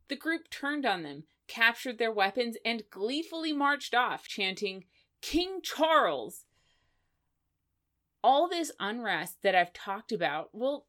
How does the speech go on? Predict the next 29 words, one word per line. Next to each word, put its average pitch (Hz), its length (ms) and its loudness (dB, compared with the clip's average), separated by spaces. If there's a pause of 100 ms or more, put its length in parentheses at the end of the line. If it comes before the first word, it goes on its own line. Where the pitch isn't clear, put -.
(100)
this 294 200 -10
was 349 160 -6
the - 240 -2
outlet. 185 520 -2
This 233 240 0
was 294 220 -6
the 247 140 -14
chance - 560 -6
to 196 100 -8
fight 254 420 2
and 196 120 -2
oppose 220 560 -6
everything 226 500 0
that 208 120 2
had 208 100 -2
been 202 120 -2
going 240 320 0
on. 233 360 -4 (1080)
Royalist 262 680 2
pamphlets 220 640 -4 (340)
flooded 175 320 2
the 180 60 -6
country, 151 500 -12
while 180 300 -4
parliamentarian 247 1120 -6
ones 226 280 -6
couldn't 165 400 -8
keep - 320 -12
up. 180 300 4